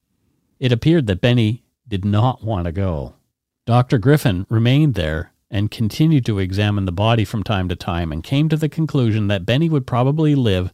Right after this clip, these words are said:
and that there was a chance of recovery. The doctor notified the sheriff of his decision, and Benny's body was carried to the scaffold again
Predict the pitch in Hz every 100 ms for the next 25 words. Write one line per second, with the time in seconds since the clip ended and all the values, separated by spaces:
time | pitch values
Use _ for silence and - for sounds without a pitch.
0 | - 101 101 92 110 98 110 131 - 101
1 | 90 - - 95 95 - 95 71 - 76
2 | - _ _ _ _ _ _ 98 101 117
3 | 135 123 104 123 131 - 139 139 - 120
4 | 110 107 104 127 123 _ 120 - 131 104
5 | 78 80 - _ _ _ _ 104 92 85
6 | 98 107 127 113 110 107 85 80 78 _
7 | _ 92 - - 104 101 - 104 98 -
8 | 90 85 117 - 95 85 85 73 60